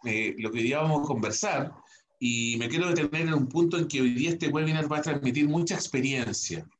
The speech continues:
mucha experiencia de los connotados speakers que nos saludaron al principio, que ahora voy a presentar formalmente. Ellos nos van a abor-, a hablar de su experiencia en un aborde multienfoque para lograr un rejuvenecimiento facial. ¿Por qué usan las terapias combinadas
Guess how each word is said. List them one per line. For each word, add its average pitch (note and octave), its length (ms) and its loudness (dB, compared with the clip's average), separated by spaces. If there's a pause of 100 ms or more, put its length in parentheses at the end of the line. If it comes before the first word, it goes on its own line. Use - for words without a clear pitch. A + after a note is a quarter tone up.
(260)
mucha D3+ 220 -2
experiencia E3+ 880 0
de C3+ 260 0
los A#2+ 240 -2
connotados C3 520 0
speakers E3+ 460 0
que B2 160 -2
nos A#2 140 -2
saludaron B2+ 420 0
al D3 140 -2
principio, D3+ 380 -4
que C#3 60 -2
ahora C3 160 0
voy C3+ 100 0
a B2+ 40 -2
presentar B2+ 420 -6
formalmente. C#3+ 760 -2 (480)
Ellos C3+ 180 2
nos D3 80 2
van D3 140 2
a C#3 60 0
abor-, B2 340 0
a A2+ 160 0
hablar C3 320 0
de D3+ 80 -2
su D3 120 -2
experiencia D3 880 -2 (360)
en A#2+ 100 -2
un B2 100 4
aborde C#3 440 2
multienfoque C3+ 760 0
para C#3+ 220 -2
lograr B2 540 -2 (360)
un B2 140 -2
rejuvenecimiento B2+ 720 0
facial. - 560 -4 (420)
¿Por - 160 -2
qué D3 100 -2
usan D3 200 0
las C#3 100 0
terapias B2+ 320 -2
combinadas C3+ 800 -4